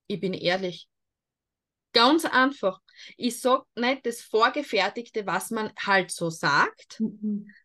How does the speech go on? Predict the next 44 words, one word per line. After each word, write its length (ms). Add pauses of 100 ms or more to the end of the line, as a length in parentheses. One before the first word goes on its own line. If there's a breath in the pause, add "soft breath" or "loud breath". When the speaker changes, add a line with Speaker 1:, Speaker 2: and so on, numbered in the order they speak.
(100)
Speaker 1:
sondern 720
ich 140
bin 160
ehrlich. 600 (760 loud breath)
Und 220
wenn's 300
jetzt 300
das 220
ist, 280
dass 160
ich 120
einfach 400
mein 200
Gegenüber 580
in 140
den 240
Arm 400
nehme 560 (420)
und 200
sag, 380 (540)
„Ich 160
hab 260
absolut 680 (160)
keine 500
Ahnung, 520
Speaker 2:
Mhm. 420 (140)
Speaker 1:
was 260
ich 100
jetzt 260
zu 100
dir 160
sagen 400
kann, 240
weil 160
ich 100
find's 200
einfach 340
nur 180
beschissen, 680
was 160
dir 160
passiert 420
Speaker 2:
Ja. 140
Speaker 1:
ist“, 220